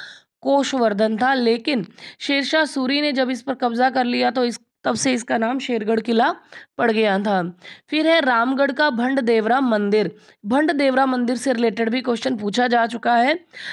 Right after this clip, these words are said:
आ, शहर से चालीस किलोमीटर दूर,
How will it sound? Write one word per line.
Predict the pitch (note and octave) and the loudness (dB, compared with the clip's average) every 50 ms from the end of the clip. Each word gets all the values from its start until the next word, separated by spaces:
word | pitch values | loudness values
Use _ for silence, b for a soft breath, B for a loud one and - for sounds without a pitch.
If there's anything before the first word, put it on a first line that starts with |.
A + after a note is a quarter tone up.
| B B B | B B B
आ, | - A3 A#3 A#3 A#3 A#3 B3 | -2 0 2 2 2 2 0
शहर | A#3 - C#4 C4+ C4+ D4 D#4+ | 0 0 0 2 2 2 2
से | D4+ - F4+ C#4 | 0 -2 -2 -2
चालीस | - D4+ C4 B3 C4+ D#4+ D4 - | 0 0 2 2 0 -2 -4 -4
किलोमीटर | - C#4+ C#4+ C#4+ C#4+ C#4 C#4+ C4 D4 D4 C#4+ | -4 -2 0 2 2 2 0 0 0 0 0
दूर, | A#3+ A#3 B3 B3 C4+ C#4+ D4 C4 | 0 0 0 0 0 -2 -4 -6